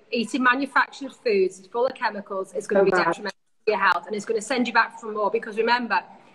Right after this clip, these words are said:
Speaker 1: people who put things in boxes and packets are trying to make you buy more. So it, it, it really does, it, you really are putting money into multinational companies if
Speaker 2: And
Speaker 1: you
Speaker 2: that's
Speaker 1: pass it.
Speaker 2: my life, just eating stuff that I can actually grab.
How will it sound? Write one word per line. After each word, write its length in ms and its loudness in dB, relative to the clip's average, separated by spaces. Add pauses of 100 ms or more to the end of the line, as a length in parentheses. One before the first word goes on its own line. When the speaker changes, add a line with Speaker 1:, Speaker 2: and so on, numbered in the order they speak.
Speaker 1:
people 260 4
who 100 4
put 280 2
things 280 2
in 140 -2
boxes 420 0
and 180 0
packets 500 -2 (280)
are 40 -12
trying 240 4
to 60 -4
make 220 -4
you 60 -8
buy 260 0
more. 500 -4
So 340 -4
it, 220 0 (540)
it, 240 4
it 200 0
really 280 2
does, 320 0 (120)
it, 240 -4
you 140 0
really 240 6
are 140 4
putting 320 -4
money 260 2
into 220 -6
multinational 680 -2
companies 560 -8
if 60 2
Speaker 2:
And 100 10
Speaker 1:
you 40 10
Speaker 2:
that's 220 4
Speaker 1:
pass 100 -4
it. 60 -6 (120)
Speaker 2:
my 180 4
life, 440 6
just 220 -8 (180)
eating 380 4
stuff 300 4
that 100 2
I 80 0
can 140 2
actually 320 0
grab. 440 6